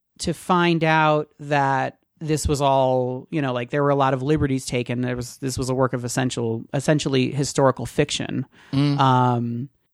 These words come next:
Speaker 1: that was sort of annoying. I wish I'd known that before
Speaker 2: Yeah.
Speaker 1: going into the movie. It's
Speaker 2: I
Speaker 1: not that it's a bad movie. I just wish I'd
Speaker 2: Uh-huh.
Speaker 1: known that before watching it, because I was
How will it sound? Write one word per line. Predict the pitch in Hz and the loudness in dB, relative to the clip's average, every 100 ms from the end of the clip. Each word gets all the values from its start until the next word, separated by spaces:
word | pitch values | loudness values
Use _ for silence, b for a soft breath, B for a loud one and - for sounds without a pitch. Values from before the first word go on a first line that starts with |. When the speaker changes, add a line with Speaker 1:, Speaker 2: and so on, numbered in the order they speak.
| _ | _
Speaker 1:
that | 147 147 175 180 196 - | -12 -4 0 2 0 0
was | 170 156 - - - _ - | 0 0 -2 -8 -10 _ -14
sort | - - 156 | -6 2 2
of | 151 135 - - | 2 -2 -12 -6
annoying. | 135 139 147 156 170 | -2 2 2 2 0
I | 160 | -2
wish | 143 143 | -2 -2
I'd | 135 127 | -4 -4
known | 135 131 | -2 -2
that | 139 131 135 _ | 0 -2 -2 _
before | - 131 - 131 127 123 123 123 127 - _ | -12 -10 -4 0 2 0 0 -2 -4 -10 _
Speaker 2:
Yeah. | 220 226 214 185 | -6 -4 0 2
Speaker 1:
going | 139 139 | 2 2
into | 143 143 | 0 -2
the | |
movie. | 143 143 | 0 2
It's | 202 214 | 2 2
Speaker 2:
I | |
Speaker 1:
not | 247 254 | 0 2
that | 254 | 0
it's | 226 | -2
a | 160 | -2
bad | 160 147 143 | 2 2 2
movie. | 147 143 135 | 0 0 0
I | 127 | -2
just | 135 - | -4 -4
wish | 139 143 | -4 -2
I'd | |
Speaker 2:
Uh-huh. | 156 | 0
Speaker 1:
known | 151 147 | 2 2
that | 131 123 - | 0 -2 -6
before | - 135 123 120 | -8 -4 0 0
watching | 123 123 - 127 | 0 -2 -2 -6
it, | 123 | -6
because | - 147 143 | -6 -4 0
I | 143 156 | 2 2
was | 156 139 | -2 -6